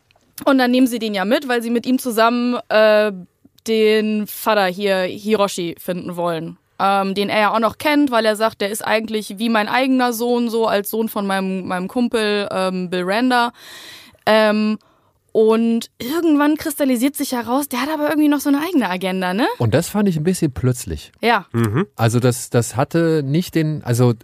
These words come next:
Speaker 2: entweder hat's geil getarnt, kann natürlich sein, aber es hatte nicht so den Anschein. Und die Hoffnung, die ich jetzt habe, ist, dass wir in den letzten zwei Folgen vor allem nochmal so ein bisschen mitbekommen, was zu dem Bruch geführt hat.
Speaker 1: Ja.
Speaker 2: Weil der muss ja schon eigentlich irgendwo einen Knacks weg haben,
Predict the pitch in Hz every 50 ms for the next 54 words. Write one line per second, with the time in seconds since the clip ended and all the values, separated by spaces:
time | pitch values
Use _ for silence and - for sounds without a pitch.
0 | _ _ 113 127 131 156 147 127 139 131 - - 113 117 127 120 - - 104 107
1 | 147 202 - - _ - 110 110 - - 117 107 - - 101 113 151 196 - _
2 | - - - - - - 104 110 98 131 165 - 165 151 156 151 - - 143 135
3 | 123 - - 139 160 156 - - 95 90 82 - - - - - - _ _ 120
4 | 113 120 117 - - 113 104 98 170 220 - - 220 196 170 147 127 147 123 127
5 | - - 190 214 226 - - - 175 202 208 196 147 110 87 - 123 175 185 -
6 | - - _ _ _ _ _ _ - - - 117 107 - 117 113 139 190 226 185
7 | 135 131 120 117 180 240 - - - 160 - - 107 98 98 - - - 92 95
8 | 95 92 92 - - 80 92 98 101 113 123 120 117 117 117 113 117 113 107 113
9 | 107 101 117 139 135 - - 139 131 120 131 143 - - 131 123 - - 123 120
10 | 120 120 113 104 98 - 120 127 - - - - 135 123 117 110 98 101 101 127
11 | 147 - - - - - - - - 104 92 87 - - - - - 214 202 101
12 | 104 110 113 110 113 156 165 - - 170 151 - - 147 139 120 - 127 131 139
13 | 143 143 127 - - 135 156 180 190 165 160 156 147 135 - - - 147 175 -
14 | - - 107 95 82 - 90 90 95 101 131 156